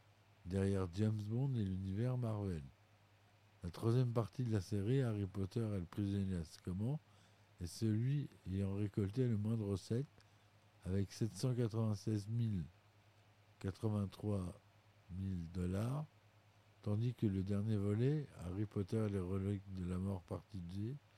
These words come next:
n'en a récolté à plus de profit de un milliard trois cent quarante et un million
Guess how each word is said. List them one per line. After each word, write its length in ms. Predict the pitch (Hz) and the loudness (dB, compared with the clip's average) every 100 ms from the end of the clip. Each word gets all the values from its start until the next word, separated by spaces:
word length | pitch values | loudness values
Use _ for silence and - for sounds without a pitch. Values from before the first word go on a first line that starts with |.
| - - - - - | -20 -20 -20 -20 -10
n'en 160 | 95 98 | -2 2
a 100 | 101 | 2
récolté 560 | 98 98 104 92 127 131 | 0 0 -2 0 2 2
à 80 | |
plus 340 | 104 - 117 110 | 2 -2 0 0
de 40 | |
profit 540 | 90 - 98 - 135 135 | 0 -2 -2 0 -2 0
de 240 | 104 101 - | 0 -2 0
un 120 | 107 | 0
milliard 640 | 120 120 113 117 127 135 127 | 2 2 2 2 0 -4 -6
trois 180 | - 120 | -4 -2
cent 200 | - 107 | -2 -4
quarante 440 | - 110 104 98 | -2 -2 -2 -2
et 60 | 107 | 0
un 100 | 104 | 0
million 380 | 107 123 139 | 0 0 -2